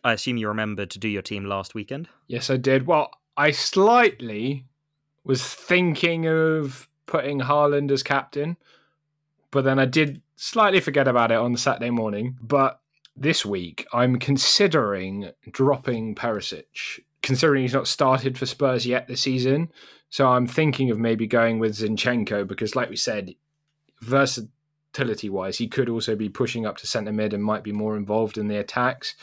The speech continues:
Speaker 2: And I'm also thinking of switching out either Mahrez or Mount, because they're not quite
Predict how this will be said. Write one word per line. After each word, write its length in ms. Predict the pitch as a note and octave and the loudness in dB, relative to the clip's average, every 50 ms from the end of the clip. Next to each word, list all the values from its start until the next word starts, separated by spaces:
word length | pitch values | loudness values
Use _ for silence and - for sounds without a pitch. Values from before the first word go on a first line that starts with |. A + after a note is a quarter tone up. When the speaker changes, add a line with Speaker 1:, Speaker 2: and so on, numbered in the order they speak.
| - - - - - - - - _ - | -20 -20 -20 -20 -20 -20 -20 -14 _ -2
Speaker 2:
And 80 | B2+ | 0
I'm 120 | C3+ C#3 C#3+ | 2 4 4
also 260 | D3 C3+ - - B2 | 4 4 2 2 0
thinking 380 | A2+ C#3+ C3+ B2+ B2+ B2+ A#2+ | 0 0 0 0 0 0 0
of 80 | A2+ G#2 | 0 0
switching 340 | - - B2 - - - A#2 | -2 -2 -4 -4 -4 -6 -4
out 220 | A2 G#2+ G#2+ - _ _ _ - | -4 -4 -6 -6 _ _ _ -6
either 640 | B2+ B2 A2+ G#2 G#2+ G#2 G#2 G#2 G2+ G2+ G2+ G#2 G2 - _ | -4 -4 -4 -2 -2 -4 -4 -4 -4 -4 -6 -6 -8 -10 _
Mahrez 520 | A2+ A2+ A2+ A#2 A2+ A2+ A2+ A2 G#2+ G#2 A2+ | -6 -2 2 2 4 4 4 2 2 2 0
or 60 | G#2+ | 0
Mount, 540 | G#2 G#2+ G#2+ A2+ A#2 A#2 A#2+ C3 C#3 D3+ - _ _ _ _ _ _ _ _ _ | 0 0 2 2 4 4 4 2 0 -2 -6 _ _ _ _ _ _ _ _ _
because 260 | - G#2 - A#2 G#2 - | -10 -6 -4 -4 -2 -2
they're 80 | A2+ | -2
not 240 | A2+ A#2 A#2 - _ | -2 -2 -4 -6 _
quite 480 | - - - A#2 A2+ A#2 A2+ G2 - | -10 -4 0 2 4 4 4 2 -2